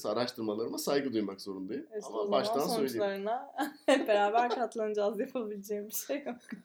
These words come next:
Speaker 1: <laughs> Baştan söyleyeyim yani yatırım tavsiyesi değildir.
Speaker 2: <laughs>
Speaker 1: Ee, yine de, e, yani kağıdınızı kaleminizi alın. Ee, birazdan Mehmet Coşkun
Speaker 2: Coşkun
Speaker 1: Deniz'den
Speaker 2: Deniz'den.
Speaker 1: daha da ileride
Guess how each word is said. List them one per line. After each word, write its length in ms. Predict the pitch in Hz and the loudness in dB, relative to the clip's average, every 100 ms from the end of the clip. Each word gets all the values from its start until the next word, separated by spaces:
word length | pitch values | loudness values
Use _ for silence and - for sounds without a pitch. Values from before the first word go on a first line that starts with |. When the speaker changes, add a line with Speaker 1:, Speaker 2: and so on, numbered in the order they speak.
| - | -2
Speaker 1:
<laughs> 480 | 339 - - - 156 | -2 -4 -16 -8 2
Baştan 320 | 135 - 202 | 2 2 0
söyleyeyim 300 | 180 196 180 | 2 2 4
yani 180 | 139 120 | 4 4
yatırım 340 | 127 - 151 | 4 4 2
tavsiyesi 540 | 151 127 120 131 - 208 | 4 4 2 -2 -2 4
değildir. 480 | 147 127 101 - - | 6 4 2 0 2
Speaker 2:
<laughs> 160 | - 113 | 4 4
Speaker 1:
Ee, 200 | 117 120 - - - - - | 2 2 0 -4 -18 -20 -4
yine 300 | 131 131 117 | 0 2 4
de, 240 | 151 160 - - - | 2 0 -4 -18 -10
e, 180 | - 113 113 120 | 0 0 0 -2
yani 240 | 135 135 123 | 2 4 6
kağıdınızı 460 | 160 156 165 160 | 6 6 6 2
kaleminizi 420 | 160 147 147 151 | 2 4 4 2
alın. 300 | 170 147 339 - _ | 2 4 2 -4 _
Ee, 520 | 320 123 117 113 117 | -8 -2 0 2 0
birazdan 440 | 131 127 127 175 175 | 2 2 2 0 2
Mehmet 340 | 143 139 147 | 4 4 2
Coşkun 260 | 143 131 127 | 2 2 4
Speaker 2:
Coşkun 160 | 135 131 | 4 2
Speaker 1:
Deniz'den 360 | 117 127 - | 2 2 2
Speaker 2:
Deniz'den. 600 | - - 262 285 302 - | -4 -8 -2 -2 -2 0
Speaker 1:
daha 260 | 156 160 139 | 6 8 8
da 40 | |
ileride 420 | 127 117 113 113 | 6 6 4 4